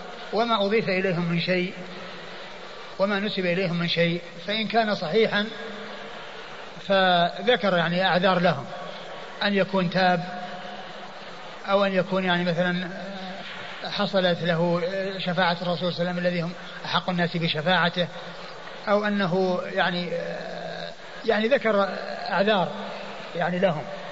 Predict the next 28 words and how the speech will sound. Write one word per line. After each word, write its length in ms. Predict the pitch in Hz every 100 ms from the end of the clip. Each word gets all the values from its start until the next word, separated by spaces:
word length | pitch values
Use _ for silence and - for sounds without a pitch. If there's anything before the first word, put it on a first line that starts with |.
| - - -
يعني 200 | 156 156
وما 220 | 175 185
حصل 260 | 180 175 170
منهم 300 | 180 170 160
من 80 |
شيء 200 | 160 180 151
ثابت 320 | 180 214 240 254 - - - - - -
مما 200 | 156 170
نسب 260 | 196 196 175
إليهم، 460 | 156 175 214 247 262 - - - - -
فيكون 380 | 233 220 208 208
إما 220 | 202 196
قد 180 | 190 190 -
تاب 180 | 175 165
منه، 440 | 160 196 208 254 285 - - - - - -
أو 160 | 247 254
أنه 420 | 226 214 202 233
يعني 220 | 208 208
حصلت 400 | 180 233 220 202
له 280 | 202 185 196 - - -
شفاعة 320 | 185 202 180
الرسول 380 | 185 180 220 208 202 - - - - - -
صلى 140 | 170
الله 140 | 175 175
عليه 100 | 165
وسلم 280 | 208 185 185
الذي 280 | 180 180 175
هو، 300 | 180 175